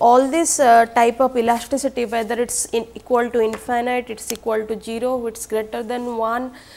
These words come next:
less than one or equal to one. So, if you'll take everything in one graph,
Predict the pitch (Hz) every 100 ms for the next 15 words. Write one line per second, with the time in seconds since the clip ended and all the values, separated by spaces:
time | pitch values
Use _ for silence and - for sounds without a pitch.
0 | - - 226 240 - 285 277 269 269 269
1 | 247 - 262 277 302 262 233 254 - -
2 | - 269 262 285 277 302 359 269 254 233
3 | 311 381 381 381 311 254 233 254 294 320
4 | 262